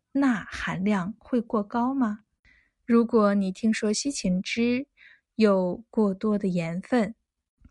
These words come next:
请了解不是所有的盐都一样，就像不是所有的糖都一样，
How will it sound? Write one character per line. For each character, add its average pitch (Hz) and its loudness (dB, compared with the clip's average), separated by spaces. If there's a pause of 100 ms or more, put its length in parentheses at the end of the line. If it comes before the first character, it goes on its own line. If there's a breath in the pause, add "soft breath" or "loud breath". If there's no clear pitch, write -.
(240 soft breath)
请 254 4
了 208 2
解 196 0
不 202 0
是 240 -2
所 196 0
有 226 2
的 185 -2
盐 170 -4 (180)
都 208 2
一 185 -4
样， 226 0 (560 soft breath)
就 240 0
像 220 4
不 208 -4
是 - -2
所 208 0
有 208 0
的 180 -6
糖 170 -2 (220)
都 185 0
一 175 -4
样， 196 -2